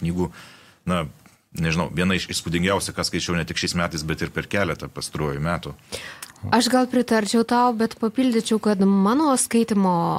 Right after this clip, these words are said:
Speaker 2: e, siūlymas arba tai variantas, kurį aš išbandžiau, tai aš pirmiausia ją perskaičiau vienu ypu.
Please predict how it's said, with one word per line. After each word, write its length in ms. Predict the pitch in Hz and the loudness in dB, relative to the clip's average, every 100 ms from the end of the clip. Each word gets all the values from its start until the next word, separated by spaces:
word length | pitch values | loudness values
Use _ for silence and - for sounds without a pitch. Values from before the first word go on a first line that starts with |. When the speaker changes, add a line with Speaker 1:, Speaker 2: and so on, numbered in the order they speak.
| - | -4
Speaker 2:
e, 200 | - 175 165 165 165 165 170 175 | -4 0 0 2 0 0 -2 0
siūlymas 560 | - 240 302 247 202 | 2 4 4 4 4
arba 240 | 208 190 196 | 2 2 2
tai 140 | 226 | 4
variantas, 560 | 208 185 180 202 196 185 | 4 2 2 2 0 -2
kurį 300 | - 190 190 180 | 0 2 4 2
aš 160 | 175 208 | 2 2
išbandžiau, 520 | 180 175 170 180 262 339 | 2 2 4 4 2 2
tai 140 | 254 220 | 2 2
aš 100 | 208 | 2
pirmiausia 480 | - 208 214 220 208 | 0 2 2 2 2
ją 140 | 190 185 | 2 2
perskaičiau 480 | 196 - 202 - | 0 0 0 2
vienu 320 | 185 196 190 180 | 4 4 6 4
ypu. 380 | 170 160 247 | 4 0 -2